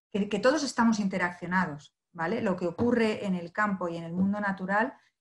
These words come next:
y todo tiene que ver también con nosotros, con nuestra salud. Pero, eh, realmente lo que sucede aquí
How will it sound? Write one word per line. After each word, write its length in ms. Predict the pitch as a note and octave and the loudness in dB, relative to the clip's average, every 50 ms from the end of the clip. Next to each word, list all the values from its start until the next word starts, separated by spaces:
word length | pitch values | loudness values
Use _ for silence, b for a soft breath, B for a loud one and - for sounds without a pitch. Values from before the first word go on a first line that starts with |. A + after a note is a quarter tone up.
| _ _ | _ _
y 100 | - G3+ | -6 -2
todo 180 | F#3+ G#3+ A3 G#3+ | 0 0 0 2
tiene 200 | A#3+ A3+ A3+ A3 | 2 2 2 2
que 80 | A#3+ | 2
ver 160 | G#3+ G#3 G3+ G3+ | 2 0 0 0
también 420 | G#3 G3 G3 G#3 A3 A3+ A#3 A#3 | 0 0 2 4 4 4 2 2
con 200 | - G#3 G3 F3+ | 0 -2 -2 -2
nosotros, 500 | E3+ E3 - - G3+ F#3+ - E3+ D#3+ - | -2 -4 -4 -6 -6 -6 -6 -8 -12 -12
con 140 | - F3 E3 | -12 -10 -8
nuestra 320 | E3 D#3+ - - D#3+ E3 | -8 -8 -10 -10 -12 -12
salud. 360 | D#3+ - E3 E3+ F3 F3 E3 - _ _ _ _ _ _ _ _ _ _ _ _ _ | -10 -10 -8 -6 -6 -6 -6 -8 _ _ _ _ _ _ _ _ _ _ _ _ _
Pero, 500 | A3 G#3 G#3 G3+ G3+ G3+ - - - _ _ _ _ _ _ _ _ - | 2 4 4 4 2 2 -2 -6 -12 _ _ _ _ _ _ _ _ -2
eh, 580 | A3 G#3 G3+ G3+ G3+ G3 G3 G3 G3 G3 G3 F#3 | 0 0 0 0 0 0 0 0 0 0 0 0
realmente 840 | G3+ G#3+ B3 C#4 C#4 C#4 C4 A3 F#3 - - E3+ D#3 D3+ - - _ _ | 2 2 2 4 4 4 4 4 4 2 0 -2 -4 -6 -6 -12 _ _
lo 240 | A3 G#3 G3 F#3 F3+ | -2 0 0 0 0
que 800 | - F#3 F3 F3 F3 E3+ E3+ E3+ E3+ E3+ E3+ E3+ E3+ F3 F3+ - | 0 -2 -2 0 0 0 0 0 0 0 0 0 -2 -2 -4 -4
sucede 640 | - - A3 F#3 - - A#3 B3 C4 C#4+ D4 D4 C#4+ - | -6 -4 -4 -2 2 4 4 4 4 2 0 -2 0 0
aquí 500 | A3+ A3 - A#3+ A#3 A3 G#3+ G#3+ G#3 | 0 0 0 0 0 2 2 0 -2